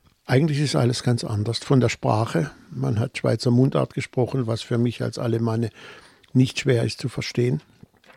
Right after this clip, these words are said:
Es war ein kontemplatives Haus, die Via Cordis, Herzensgebet, hat das Haus, ähm,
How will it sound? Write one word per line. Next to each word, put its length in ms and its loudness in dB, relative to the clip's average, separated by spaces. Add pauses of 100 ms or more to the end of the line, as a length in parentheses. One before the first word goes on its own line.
(680)
Es 200 0
war 220 2
ein 540 2
kontemplatives 1200 -2
Haus, 600 -2 (520)
die 60 -4
Via 200 2
Cordis, 680 -4 (140)
Herzensgebet, 1000 0 (540)
hat 220 -4
das 180 -4
Haus, 680 -2
ähm, 460 -2